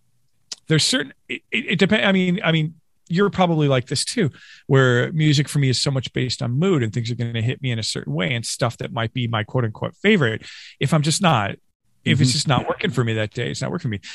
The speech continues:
Speaker 1: Like, I was in a Beatles tribute band for a couple of years. And, like, after I left that band, like, I couldn't, I couldn't dig on the Beatles for a while. Like, I just couldn't do it. It was just too much. Like, I had lived and breathed that stuff to a point that it,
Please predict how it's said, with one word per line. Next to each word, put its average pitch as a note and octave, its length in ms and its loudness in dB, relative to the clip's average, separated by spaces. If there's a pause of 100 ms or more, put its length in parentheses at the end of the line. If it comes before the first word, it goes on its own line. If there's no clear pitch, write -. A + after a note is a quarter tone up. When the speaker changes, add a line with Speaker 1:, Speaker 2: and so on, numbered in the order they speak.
Speaker 1:
Like, C#3 100 -2
I G3+ 140 2
was G#3 160 2
in C3 80 2
a A2+ 60 -2
Beatles D3+ 360 0
tribute F3 320 0
band A2+ 280 -4
for A#2 200 -2
a A2+ 60 -2
couple B2+ 260 -2
of A2+ 80 -2
years. C3 480 -2
And, A#2 180 -2
like, A2 300 -2
after C#3 480 -2
I A#2+ 180 0
left A#2+ 340 -4
that A2+ 240 -4
band, D3 280 -2
like, G2 240 -8
I A#2 120 -4
couldn't, C#3 520 -4 (580)
I - 40 -6
couldn't D3+ 300 0
dig A#2 240 -2
on G#2+ 120 -2
the F#2 60 -12
Beatles - 380 -12
for - 140 -10
a G2+ 60 -6
while. D#2+ 420 -6
Like, A#2 240 -6
I C3 100 -4
just C#3+ 220 -8
couldn't C#3 280 -2
do F3 180 -2
it. A#2+ 80 -6
It - 80 -12
was B2+ 160 -8
just - 240 -8
too - 160 -6
much. - 600 -8
Like, A2 360 -6 (380)
I B2+ 80 2
had A#2 220 0
lived C#3 340 4
and C3 140 0
breathed C3+ 380 2
that A#2 200 2
stuff A2 460 -2
to C#3 140 0
a A2+ 40 0
point C3+ 300 0
that C3 160 -4
it, A#2 100 -2